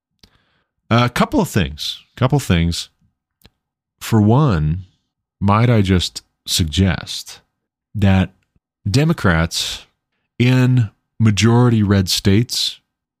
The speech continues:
if the way that they interact when they even have a minority of Republicans around them is any indication, Democrats in majority red states could possibly be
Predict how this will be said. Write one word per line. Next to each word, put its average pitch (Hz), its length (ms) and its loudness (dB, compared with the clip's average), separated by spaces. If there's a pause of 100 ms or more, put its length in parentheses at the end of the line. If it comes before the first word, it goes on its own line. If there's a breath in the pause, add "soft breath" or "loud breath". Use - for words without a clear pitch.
(100)
if 117 160 0
the 123 100 0
way 123 200 2
that 127 160 -4
they 117 140 2
interact 113 460 2
when 98 220 0
they 98 100 4
even 101 220 2
have 90 240 0 (140)
a 82 40 -6
minority 82 640 0
of 90 140 -2
Republicans 90 560 0
around 85 300 2
them 104 220 0
is 76 120 -4
any 85 200 2
indication, 87 600 -2 (800 loud breath)
Democrats 123 520 0
in 107 120 2
majority 98 360 2
red 90 220 0
states - 540 -2 (540)
could 165 300 -2
possibly 120 460 2
be 95 360 2